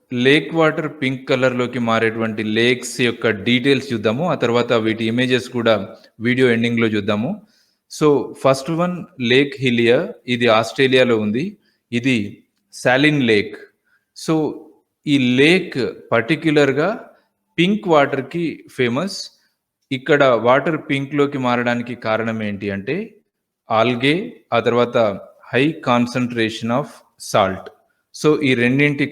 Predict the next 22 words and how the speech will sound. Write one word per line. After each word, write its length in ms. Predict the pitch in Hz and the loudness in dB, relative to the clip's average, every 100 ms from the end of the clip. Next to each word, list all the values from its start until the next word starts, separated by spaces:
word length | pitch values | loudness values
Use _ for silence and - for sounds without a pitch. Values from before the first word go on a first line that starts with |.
| 127 | 0
కారణంగా 520 | 117 110 110 110 147 220 - - _ - 117 | 2 0 -2 -2 -2 -4 -12 -20 _ -4 0
లేక్ 220 | 139 135 139 | 0 0 -4
హిలియా 360 | 123 117 113 135 208 - 127 113 | -2 2 2 2 -2 -10 -2 2
వాటర్ 340 | 110 117 170 - - _ - | 2 2 -2 -4 -18 _ -2
పింక్ 260 | 139 135 139 | -2 0 0
కలర్‌లో 320 | 113 110 127 110 | 2 2 2 0
ఉంటుంది. 340 | 95 90 - _ _ _ _ _ - | -4 -14 -18 _ _ _ _ _ -4
So, 80 | 156 139 107 123 110 123 | 0 0 0 -6 -2 0
నెక్స్ట్ 360 | 139 - - 175 113 - - 135 | -2 -8 -2 0 0 -4 -8 -6
ఇంకొక 340 | 135 147 143 123 117 | -2 -2 2 2 4
లేక్, 280 | 156 - - _ _ _ _ - | 2 0 -12 _ _ _ _ -6
లేక్ 480 | 117 143 175 170 127 98 _ _ - | 2 2 2 -2 -12 -18 _ _ 0
ఆమియా, 360 | 120 127 120 131 185 247 - _ _ 127 | 0 2 0 0 -4 -10 -20 _ _ -6
ఇది 180 | 127 123 107 - - _ - | -2 -2 -2 -8 -20 _ -6
ఇరాన్లో 380 | 131 143 156 160 135 | 0 2 2 4 4
ఉంది. 220 | 113 117 185 226 _ _ _ | 2 -4 -6 -10 _ _ _
ఈ 80 | 123 120 120 | -6 -2 2
లేక్ 300 | 151 175 160 127 | 2 2 0 0
ఆమియాలో 440 | 131 139 139 135 123 | 2 2 2 2 0
కూడా 140 | 127 120 | 2 2
అప్పుడప్పుడు 440 | 107 131 123 127 123 113 - 113 | 2 0 -2 -2 -6 -6 -10 -2
వాటర్ 360 | 110 113 127 | 2 2 0